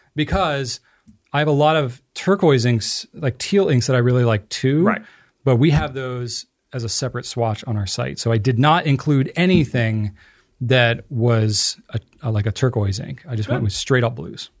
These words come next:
Speaker 2: That
Speaker 1: Okay?
Speaker 2: makes sense.
Speaker 1: Still a wide range of colors within that category, right? Okay. Um, so I did have water, Robert Oster Blue Water Ice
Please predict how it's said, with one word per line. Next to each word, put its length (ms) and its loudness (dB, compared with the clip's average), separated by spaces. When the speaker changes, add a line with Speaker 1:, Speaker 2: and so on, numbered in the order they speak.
Speaker 2:
That 80 0
Speaker 1:
Okay? 80 4
Speaker 2:
makes 120 0
sense. 160 -6
Speaker 1:
Still 220 4
a 60 6
wide 300 6
range 260 2
of 60 0
colors 440 -4
within 260 2
that 160 0
category, 400 -8
right? 240 -4
Okay. 280 0
Um, 300 4
so 260 2
I 100 2
did 200 2
have 140 2
water, 360 2
Robert 380 0
Oster 300 -2
Blue 180 -2
Water 240 -2
Ice 320 -8